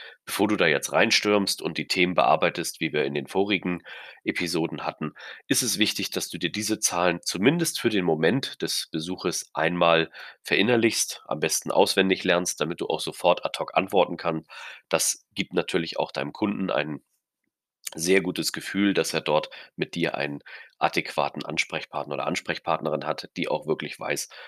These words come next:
wovon sie oder er spricht. Gut, wir haben unser Getränk und dort haben wir festgestellt, dass zwei Sorten nicht so gut laufen.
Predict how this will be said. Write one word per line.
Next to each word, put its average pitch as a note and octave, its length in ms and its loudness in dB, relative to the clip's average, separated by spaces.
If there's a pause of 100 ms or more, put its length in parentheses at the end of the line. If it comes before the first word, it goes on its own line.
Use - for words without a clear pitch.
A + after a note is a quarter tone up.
(160)
wovon D2+ 580 -4
sie C#2+ 280 -10
oder - 220 0
er C#2 100 0
spricht. - 540 -8 (1400)
Gut, F2+ 260 -2 (760)
wir C3+ 340 6
haben A2 340 4
unser F2 560 0 (480)
Getränk - 640 -4
und E2+ 400 -4
dort E2 220 -2
haben F2+ 80 -6
wir D#2 80 -8
festgestellt, - 600 -4
dass - 140 -8
zwei - 280 -2
Sorten C#2 320 -6
nicht - 180 -10
so - 80 -8
gut - 200 -10
laufen. - 420 -10